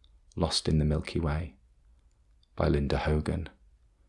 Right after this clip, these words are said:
Some of us are like trees that grow with a spiral grain, as if prepared for the path of the spirit's journey to the world of all souls. It is not an easy path.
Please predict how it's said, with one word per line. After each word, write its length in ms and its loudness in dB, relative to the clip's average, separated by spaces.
Some 280 2
of 140 2
us 340 4
are 80 -8
like 320 0
trees 540 2
that 240 -2
grow 320 2
with 180 0
a 60 0
spiral 560 2
grain, 600 0
as 160 0
if 160 -4
prepared 540 2
for 100 -2
the 100 0
path 440 -2
of 100 -2
the 80 2
spirit's 540 2
journey 580 2
to 120 -6
the 100 2
world 420 2
of 120 -2
all 260 -2
souls. 720 0
It 140 -4
is 80 2
not 220 0
an 80 2
easy 260 0
path. 320 -8